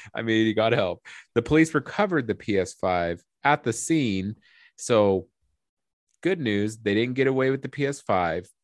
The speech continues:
He ran away. No shame.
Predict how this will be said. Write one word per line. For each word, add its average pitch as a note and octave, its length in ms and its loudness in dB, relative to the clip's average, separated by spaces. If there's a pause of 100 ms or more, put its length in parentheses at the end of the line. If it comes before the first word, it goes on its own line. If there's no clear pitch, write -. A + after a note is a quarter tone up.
(120)
He G#2+ 300 -4
ran C3+ 280 0
away. F2+ 440 -2 (340)
No G#2 240 0
shame. F2+ 460 -10